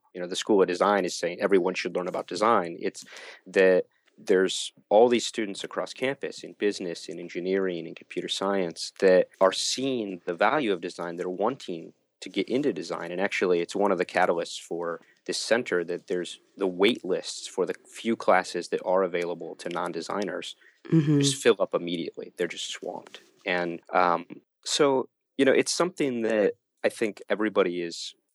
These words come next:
Speaker 1: everybody is wanting to, to learn a little bit about. It's in, and I'm actually organizing a couple workshops, um, sort of part of this prototyping phase,
Speaker 2: Hmm.
Speaker 1: uh, next week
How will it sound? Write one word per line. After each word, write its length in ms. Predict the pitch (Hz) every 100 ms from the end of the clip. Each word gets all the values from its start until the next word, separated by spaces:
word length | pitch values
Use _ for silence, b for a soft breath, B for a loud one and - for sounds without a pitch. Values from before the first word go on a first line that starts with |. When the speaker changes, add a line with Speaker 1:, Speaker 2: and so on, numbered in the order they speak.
| -
Speaker 1:
everybody 380 | 110 107 104 90
is 120 | 87
wanting 320 | 95 95 95 82
to, 260 | 90 82 -
to 100 | 92
learn 260 | 90 92
a 60 | 87
little 280 | 87 95 95
bit 160 | 87
about. 380 | - 76 - - -
It's 240 | - -
in, 320 | - 87 90 -
and 220 | 87 87 - _ _
I'm 140 | 107 104
actually 180 | 113
organizing 600 | 85 92 90 87 87 85 87
a 40 |
couple 280 | - 95 87
workshops, 720 | 85 87 - - - - - - -
um, 220 | - - - -
sort 180 | 107
of 80 | 92 _
part 140 | - 95
of 40 |
this 100 | -
prototyping 680 | - - 90 - 87 87 85
phase, 380 | 85 92 - - b b b b
Speaker 2:
Hmm. 240 | 208 156 147 _ -
Speaker 1:
uh, 280 | 85 85 -
next 380 | 101 101 -
week 340 | 90 85 -